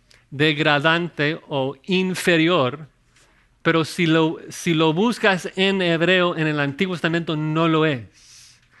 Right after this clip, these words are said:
Jehová es, si seguimos usando el mismo término, es la ayuda idónea de Israel. Eh, ser ayuda, ser ayuda no implica inferioridad.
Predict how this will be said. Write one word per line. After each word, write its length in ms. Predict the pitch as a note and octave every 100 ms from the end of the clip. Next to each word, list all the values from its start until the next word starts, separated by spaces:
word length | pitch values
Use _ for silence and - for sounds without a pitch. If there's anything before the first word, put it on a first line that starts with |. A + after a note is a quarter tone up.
| - - - _
Jehová 920 | - - G#3 A3 F#3+ G#3+ F3+ F#3 F#3 - _ _ _ _ _ _ _ _ D#3+
es, 260 | F3 E3+
si 680 | - - - - D#3 D3 D3
seguimos 500 | C3+ - D3 E3 F3
usando 480 | E3+ D#3+ F3 E3+ D#3+
el 120 | C#3
mismo 340 | D3+ E3+ E3 C#3
término, 380 | F3 F3 D3+ D3+
es 240 | D#3+ F3+
la 80 | F#3
ayuda 300 | F3+ G#3 G3
idónea 500 | F3+ F3+ G#3 F#3+ D#3
de 80 | D#3
Israel. 600 | - E3 D#3+ D3 G#2 A2+ _ _ _ _ _ _ _ _ -
Eh, 260 | D#3 D3
ser 420 | - - A3+ A3 G3+
ayuda, 880 | E3+ D#3 G3+ B3 E3+ D#3 E3 F3 - _
ser 380 | - G#3+ A3 -
ayuda 880 | F3+ D#3 F3 C#4 G3 D3 F#3+ G3 _ _ _ _ _ _
no 240 | D3+ F3+ G#3+
implica 580 | G3 F3+ G#3 A3 F#3
inferioridad. 1080 | E3+ - G3 G3+ F#3+ F#3+ E3+ E3+ D#3+ A#2 B2